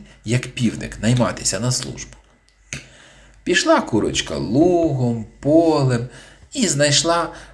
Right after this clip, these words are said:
той золотий крейцер, що його півник загубив.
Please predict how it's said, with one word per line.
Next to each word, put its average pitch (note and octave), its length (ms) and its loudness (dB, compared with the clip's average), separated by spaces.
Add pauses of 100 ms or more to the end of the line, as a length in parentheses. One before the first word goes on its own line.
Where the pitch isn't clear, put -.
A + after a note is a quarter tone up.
(100)
той D#3+ 200 8
золотий D#3 480 0
крейцер, F2+ 580 -2
що - 220 -4
його A2 240 4
півник - 460 -2
загубив. A#2 580 -4